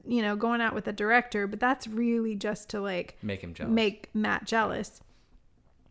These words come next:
Speaker 1: Um, and then she just, like, goes full on hostile. And she's just, like, she's the jealous one. She's
Speaker 2: Oh, yeah.
Speaker 1: jealous of him, <laughs> like, you know.
Speaker 2: Closing the, the, the thing down and,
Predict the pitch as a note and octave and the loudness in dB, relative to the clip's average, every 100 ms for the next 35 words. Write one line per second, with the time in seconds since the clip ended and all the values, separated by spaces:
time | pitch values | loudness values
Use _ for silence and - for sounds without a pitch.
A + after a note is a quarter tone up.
0 | _ _ - A3 G#3 G#3 F#3+ G3+ - _ | _ _ 4 6 6 2 -2 -6 -10 _
1 | _ _ - _ C4 C#4 B3+ - F#4+ F#4 | _ _ -20 _ 8 8 6 8 10 10
2 | - - A3 G#3 G3 - - G#3 A3 A3 | 4 -4 0 2 2 -4 -8 4 4 4
3 | - C4+ A3 F#3+ G#3+ G#3 - - - - | 4 4 4 2 4 4 2 -10 -10 -10
4 | - _ _ _ _ _ _ - - A#3 | -16 _ _ _ _ _ _ -20 -2 2
5 | A3 G#3 - B3 A3 A3+ A3 F#3 - - | 2 0 0 2 4 4 2 0 -2 -14
6 | - _ _ _ _ G#3+ - C#4+ B3+ G#3+ | -20 _ _ _ _ -4 6 8 8 4
7 | F#3 G#3 G3+ G3 G3 - - G#3+ - A3+ | 0 0 0 -2 -8 -10 -6 -8 -4 2
8 | F#3 A2+ A#3 A#3 A#3 - A3 G#3+ A3 A3 | 4 4 4 6 4 2 -2 0 0 0
9 | G#3+ A3+ - C#4 - A#3+ A3 - - - | 2 2 2 0 4 4 4 -2 -12 -20
10 | - - A#3+ A#3+ G#3 G3+ G3+ E3+ E3 E3 | -20 0 6 6 6 6 8 8 6 4
11 | C3+ A2+ G2+ G2 F2+ - - - - G2+ | 2 0 -2 -6 -6 -14 -20 -18 -16 -10
12 | - B2+ C3 B2+ B2 A#2+ A2+ D2+ - | -6 -4 -4 -4 -4 -6 -8 -10 -14